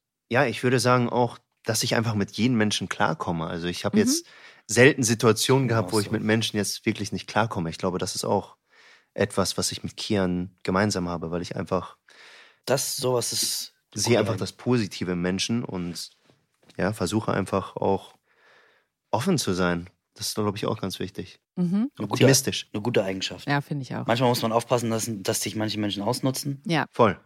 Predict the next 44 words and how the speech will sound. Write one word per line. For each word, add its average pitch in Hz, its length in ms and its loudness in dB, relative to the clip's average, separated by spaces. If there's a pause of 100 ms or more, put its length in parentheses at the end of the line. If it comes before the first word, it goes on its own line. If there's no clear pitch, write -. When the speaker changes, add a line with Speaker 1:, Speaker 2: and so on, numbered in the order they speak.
(140)
Speaker 3:
Aber, 101 400 4
Speaker 1:
Das 95 180 0
Speaker 3:
ähm, 92 60 0
Speaker 1:
ist 123 80 0
so 127 60 2
ein 113 60 4
bisschen 110 260 4
Speaker 3:
es 101 60 2
Speaker 1:
das 95 100 0
Speaker 3:
ist 104 60 -4
Speaker 1:
Problem, 95 200 -4
Speaker 3:
voll, 107 200 4
Speaker 1:
ja. 92 60 -4
Speaker 3:
voll, 104 220 -2
aber 90 120 -2
es 90 60 -2
ist - 60 -4
Speaker 1:
Voll. 104 120 0
Speaker 3:
eine 85 80 0
sehr, 101 160 0
sehr 98 120 -4
gute 92 200 -8
Eigenschaft. 90 320 -10
Ich - 200 -8
bin 104 160 -4
genauso, 92 320 -4
was - 120 -16
das - 160 -10
angeht. 87 280 -14 (220)
Speaker 1:
Ja, 104 120 -8 (300)
das - 140 -6
merkt 98 180 0
man. 87 160 -12 (360)
Speaker 3:
<laughs> - 140 -2 (680)
Speaker 1:
<laughs> - 1800 6
Zurück. 139 360 2
Speaker 3:
Ja. 135 140 6 (1500)
Speaker 2:
Ich - 200 2
will 262 100 8
noch 262 180 8 (120)
eine 254 500 10
Geschichte 240 480 6
mit 175 140 4
euch 156 220 4